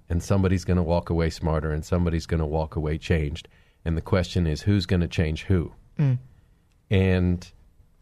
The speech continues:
Speaker 1: it's not a power struggle because we do it in love. I often think of it as setting a table by my actions and by my words, which allows people to sit down and have dinner with God.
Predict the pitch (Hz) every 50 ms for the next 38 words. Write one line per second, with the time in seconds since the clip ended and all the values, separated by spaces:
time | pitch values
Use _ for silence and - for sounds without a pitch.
0 | _ - 113 - 147 156 147 123 92 - 123 156 170 151 113 95 - - 101 92
1 | 92 95 95 90 95 - 107 98 85 90 90 87 104 107 107 95 95 92 95 104
2 | 101 90 82 82 82 104 113 127 147 - 139 117 101 - 120 120 120 - 104 90
3 | 98 90 - - 98 92 90 90 87 87 87 87 - - - - - - - _
4 | _ _ - - - - - 131 127 156 156 143 127 127 - - 113 98 90 76
5 | 78 76 85 92 110 - - - _ _ _ _ _ _ _ - 92 95 95 107
6 | 113 120 127 123 104 101 101 - - - 101 92 90 85 95 90 82 78 90 92
7 | 95 92 92 92 95 95 92 92 92 87 82 78 82 85 90 - - - _ _
8 | _ _ _ _ _ _ _ _ _ _ - 104 101 - - 98 92 95 95 104
9 | 107 107 - - - 110 107 - - 101 87 - 92 87 - - 107 - - 107
10 | 92 92 92 87 87 85 87 87 80 73 - 87 85 85 82 85 85 82 - 85
11 | 76 69 62 64